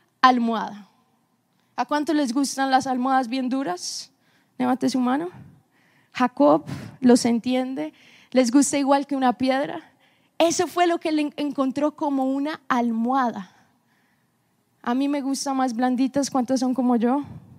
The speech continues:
Almohada blandita. No, lo bien, eso es lo mejor. Ahora, yo no sé cómo Jacob pudo dormir así, pero vemos el nivel en el que él estaba.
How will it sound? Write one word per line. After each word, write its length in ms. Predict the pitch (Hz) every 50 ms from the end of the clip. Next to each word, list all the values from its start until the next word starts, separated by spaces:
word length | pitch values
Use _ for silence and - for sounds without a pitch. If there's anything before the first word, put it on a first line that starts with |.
| _ _ _ _
Almohada 440 | - 226 226 233 233 233 240 240 240
blandita. 640 | 240 233 226 226 226 220 240 226 - - 254 254 240 - _ _ - - - _ - - _ _ _ _ _ -
No, 160 | 247 247 233
lo 120 | 226 220
bien, 180 | 220 220 226 233
eso 160 | 226 - 254
es 60 | 240
lo 120 | 240 240 247
mejor. 480 | 240 233 240 220 240 247 220 226 185 - - - - - - - -
Ahora, 200 | 277 320 349 320
yo 200 | 262 311 370 370
no 120 | 381 403
sé 500 | - - - 392 349 311 294 320 339 - _ _ _ _ _ _ _ _ _ _ _ _
cómo 560 | _ - - 381 381 381 381 381 381 381 381 349
Jacob 580 | 339 311 - - - 294 277 254 240 226 214 - 226 - _ _ _ _ _ _
pudo 340 | 294 320 330 320 320 311
dormir 520 | 302 277 254 254 254 262 262 247 262 269 269 _ _ _ _ _ _ _ _ _ _ _ _ _ _ _
así, 440 | 240 233 - - 370 427 294 233 - _ _ _ _ _ _ _ _ _ _ _ _ _ _ _ _ _ _ _ _ _ _ _ _ _ _ _
pero 260 | - 302 311 311 302
vemos 800 | 302 330 349 381 381 403 427 - 466 - - - - - - - _ _ -
el 220 | 294 302 294 302
nivel 320 | 294 277 277 285 294 302
en 140 | 311 330 320
el 140 | 294 269 -
que 120 | - 262
él 80 | 247 247
estaba. 480 | 262 247 - - - - - - -